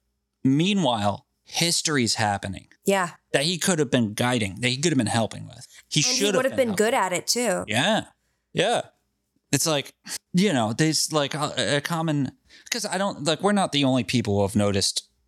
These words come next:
Speaker 1: this story repeating over and over again.
Speaker 2: Mm-hmm.
Speaker 1: And, like,
Speaker 2: I mean,
Speaker 1: they're
Speaker 2: like, the Oneida commu-, like, they ended up making silverware.
Speaker 1: Right.
Speaker 2: These people ended up trying to sell sewing machines.
Speaker 1: Oh, I mean the, um,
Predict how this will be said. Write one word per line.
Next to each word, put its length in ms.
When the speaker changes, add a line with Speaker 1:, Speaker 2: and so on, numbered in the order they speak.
Speaker 1:
this 180
story 400
repeating 400
over 240
and 80
over 240
again. 360
Speaker 2:
Mm-hmm. 400
Speaker 1:
And, 140
like, 140
Speaker 2:
I 20
mean, 80
Speaker 1:
they're 80
Speaker 2:
like, 220
the 280
Oneida 440
commu-, 300
like, 240
they 180
ended 300
up 100
making 300
silverware. 680
Speaker 1:
Right. 280
Speaker 2:
These 160
people 240
ended 280
up 160
trying 320
to 100
sell 240
sewing 340
machines. 320
Speaker 1:
Oh, 180
I 140
mean 280
the, 240
um, 400